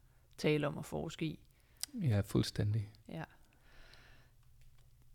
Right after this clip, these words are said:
Speaker 1: Rens, i din forskning, der undersøger du også, hvordan atomvåben og atomprøvesprængninger har været med til at lægge grunden til den tidsalder, vi lever i nu, som mange kalder den antropocæne tidsalder.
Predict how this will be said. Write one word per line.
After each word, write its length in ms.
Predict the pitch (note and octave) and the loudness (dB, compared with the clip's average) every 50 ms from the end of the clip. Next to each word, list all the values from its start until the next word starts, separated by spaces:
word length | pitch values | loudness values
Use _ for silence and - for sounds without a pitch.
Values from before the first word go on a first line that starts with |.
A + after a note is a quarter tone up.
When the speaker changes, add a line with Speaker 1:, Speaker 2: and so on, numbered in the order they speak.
| - - - - - - - - - - - - - - - - - - - - - - | -20 -20 -20 -20 -20 -20 -20 -20 -20 -20 -20 -20 -20 -20 -20 -20 -20 -20 -20 -20 -18 -14
Speaker 1:
Rens, 360 | - F#3+ G3 G3 G3+ G#3+ - - | 2 6 8 8 8 6 2 0
i 40 | |
din 200 | G#3 G#3 A3 G#3+ | 2 4 4 4
forskning, 520 | G#3 - - G#3 G3 G#3 A3 - B3 A#3+ A3+ | 4 4 4 4 4 4 2 0 0 2 2
der 140 | A#3+ - - | 4 4 4
undersøger 460 | G3 G3+ G#3 A#3+ - - B3 G#3+ G3 | 4 4 2 2 2 2 2 2 2
du 180 | G3 G3+ F3+ - | 2 0 -2 0
også, 380 | - - D#3+ E3 F3+ - - G#3+ G3+ | 2 2 4 4 2 0 -2 -2 0
hvordan 520 | - G3 F#3+ - - E3+ D#3+ E3+ F#3 F#3+ - - - - - - - - | 0 0 0 0 0 0 2 2 2 0 -2 -8 -16 -20 -20 -20 -8 -2
atomvåben 800 | - F3+ F3 - - A#3 G3+ F3+ F#3+ F#3+ F#3+ E3+ E3 - - G3 | -2 0 0 2 2 2 2 2 4 4 4 4 2 2 2 2
og 120 | F#3 E3 C#3 | 4 4 2
atomprøvesprængninger 1120 | D#3 - - - G3 E3 - - - - E3 D#3+ - - - D#3+ D#3 D3+ D3+ D#3 D3+ - | 0 0 0 0 0 0 -2 -4 -2 -2 -2 -2 -2 -2 -2 0 0 0 0 -2 -2 -2
har 80 | E3 F3+ | -2 0
været 160 | D#3 E3 E3 | 2 2 2
med 140 | D#3+ E3 F3 | 2 2 0
til 180 | - - - | 0 0 0
at 320 | - - - D3 E3+ E3+ D#3+ | 0 0 0 0 0 0 0
lægge 200 | D#3+ E3 E3 - - | 0 -2 -2 -4 -4
grunden 400 | - F3+ F3 - - G3 G3 F#3+ | -2 0 0 2 2 2 0 2
til 180 | - - E3 | 0 0 0
den 140 | E3 E3 - - - - | 0 0 -2 -2 -4 -4
tidsalder, 600 | - - - G#3 G3 F3 - - - - - E3 | -2 2 2 4 4 4 4 4 4 2 2 2
vi 140 | E3 F3+ E3+ | 2 2 2
lever 300 | D#3 E3+ D#3+ D#3 F3 F#3 | 2 2 2 4 4 2
i 120 | F3+ D3+ | 2 2
nu, 280 | D#3+ E3 E3+ E3+ F3 - - - - - - - - | 2 2 4 2 2 0 -2 -8 -14 -16 -16 -12 -8
som 220 | - - F#3 E3+ | 2 4 4 4
mange 300 | D#3+ D3+ C#3 D3 F3 E3+ | 6 4 4 4 2 2
kalder 340 | - - F3+ E3 D#3+ D#3 D#3+ - - | 2 2 2 4 2 0 -2 -2 -2
den 120 | - D#3+ - - | -4 -2 0 0
antropocæne 760 | D#3+ D#3+ D#3 - - D#3+ D#3+ D#3 - - G#3+ G#3 - F#3+ G3 | 0 0 0 -2 -4 -4 0 2 4 6 6 6 6 2 0
tidsalder. 680 | - - - F#3 E3 D3+ - - - - D3 F3 D#3 | 0 0 0 0 0 0 0 0 0 0 2 0 -2